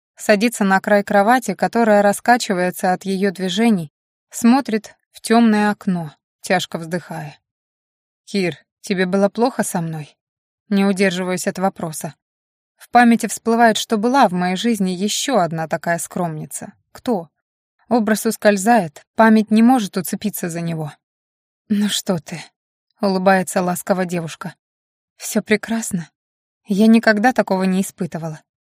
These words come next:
И никогда так не вела себя». «Я знаю. Тебе нечего стыдиться, иди ко мне».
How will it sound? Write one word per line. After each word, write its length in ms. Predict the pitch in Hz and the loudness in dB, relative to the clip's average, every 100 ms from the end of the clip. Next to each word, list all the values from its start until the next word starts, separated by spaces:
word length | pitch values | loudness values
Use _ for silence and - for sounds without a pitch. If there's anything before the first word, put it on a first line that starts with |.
| _ | _
И 100 | - | 2
никогда 500 | 214 214 214 208 240 | 4 6 4 4 0
так 280 | 247 175 - | 0 -6 -2
не 180 | 202 196 | 0 2
вела 260 | 202 208 170 | 2 0 -2
себя». 340 | - 160 156 _ _ _ _ _ _ _ _ | -8 -8 -10 _ _ _ _ _ _ _ _
«Я 240 | 185 180 | -2 -2
знаю. 420 | 151 170 180 196 - _ _ | -2 -4 -4 -6 -10 _ _
Тебе 240 | - 190 | -2 2
нечего 380 | 190 226 - 175 | 6 4 2 -4
стыдиться, 560 | 170 - 175 175 - 190 | -4 -4 -4 -4 -4 -6
иди 140 | 180 208 | -2 -2
ко 160 | 180 | -2
мне». 260 | 160 156 | -4 -6